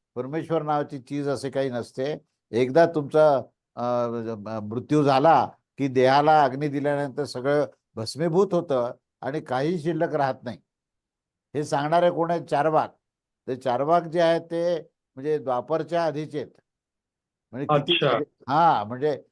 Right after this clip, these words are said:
Speaker 1: तुम्ही जे म्हणता ना की ही चर्चा उपनिषदाची जी आहे ही अनादी काळापासून आहे चालू, पण चारवाकांनी त्याला सगळ्याचं खंडन केलं आणि चारवाकाचंच पुढे जे आहेत ते बौद्ध मत आहेत ते.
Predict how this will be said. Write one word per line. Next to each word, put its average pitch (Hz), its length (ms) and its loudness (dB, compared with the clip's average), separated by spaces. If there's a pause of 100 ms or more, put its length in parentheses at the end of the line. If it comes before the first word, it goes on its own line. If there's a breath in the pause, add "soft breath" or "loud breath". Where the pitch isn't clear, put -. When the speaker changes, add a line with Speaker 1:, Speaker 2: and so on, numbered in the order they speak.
(220)
Speaker 1:
तुम्ही 156 320 -4
जे 151 160 -4
म्हणता 143 380 -2
ना 147 120 -6
की 131 140 -10
ही 143 280 -6
चर्चा 135 420 -4
उपनिषदाची 131 760 -4
जी 123 180 -6
आहे 113 160 0 (360)
ही 139 80 -2
अनादी 139 380 0
काळापासून 143 560 0
आहे 139 240 -2
चालू, 123 420 -6 (300)
पण 127 140 -8
चारवाकांनी 160 640 0
त्याला 160 320 2
सगळ्याचं 143 360 -4
खंडन 139 420 -8
केलं 123 340 -4 (300)
आणि 135 200 -6
चारवाकाचंच 165 840 0
पुढे 160 280 0
जे 175 140 2
आहेत 175 120 4
ते 175 120 -6
बौद्ध 156 320 -2
मत 156 240 -6
आहेत 131 180 -4
ते. - 180 -20